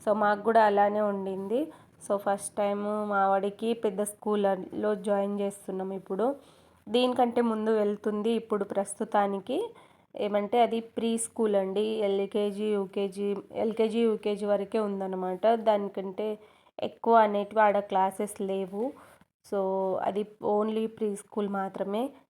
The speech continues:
ఇప్పుడు వచ్చేసి ఇది ఏంటంటే ఫస్ట్ to టెన్త్ వరకు ఉందన్నమాట. ఎల్కేజీ, యూకేజీ నర్సరీలు ఇందులో కూడా ఉన్నాయి.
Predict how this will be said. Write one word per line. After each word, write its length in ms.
ఇప్పుడు 280
వచ్చేసి 440
ఇది 140
ఏంటంటే 640
ఫస్ట్ 400
to 60
టెన్త్ 300
వరకు 400
ఉందన్నమాట. 540
ఎల్కేజీ, 380
యూకేజీ 460
నర్సరీలు 540
ఇందులో 400
కూడా 200
ఉన్నాయి. 520